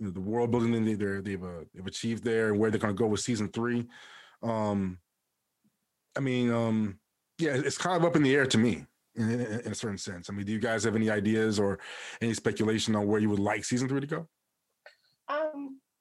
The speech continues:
Speaker 2: well, outside of me being thoroughly engrossed in both seasons of this, I actually really liked the way they kind of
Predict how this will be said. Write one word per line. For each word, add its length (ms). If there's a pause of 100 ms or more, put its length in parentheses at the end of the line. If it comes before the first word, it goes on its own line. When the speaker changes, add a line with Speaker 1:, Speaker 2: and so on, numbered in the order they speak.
(1700)
Speaker 2:
well, 480 (1000)
outside 400
of 140 (2000)
me 260
being 340 (120)
thoroughly 440
engrossed 560
in 80 (380)
both 200
seasons 480
of 100
this, 220
I 60
actually 320 (440)
really 440 (160)
liked 280 (160)
the 60
way 280
they 220 (100)
kind 180
of 60